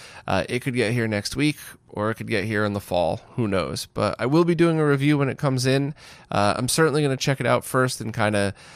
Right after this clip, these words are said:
spend some time with it just to get a feel for it and then put the review up.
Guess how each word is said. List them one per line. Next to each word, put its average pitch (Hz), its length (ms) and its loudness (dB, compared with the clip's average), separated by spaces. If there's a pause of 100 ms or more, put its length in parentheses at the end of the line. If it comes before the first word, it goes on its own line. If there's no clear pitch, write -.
(140)
spend 151 340 2
some 120 160 -2
time 123 280 4
with 123 120 2
it 120 120 0
just 113 220 -6
to 104 240 0
get 110 200 -4
a 101 40 -4
feel 120 300 0
for 117 300 2
it - 160 0
and 110 120 -4
then 120 140 2
put 123 200 -6
the 110 100 -2
review 110 340 2
up. 107 220 4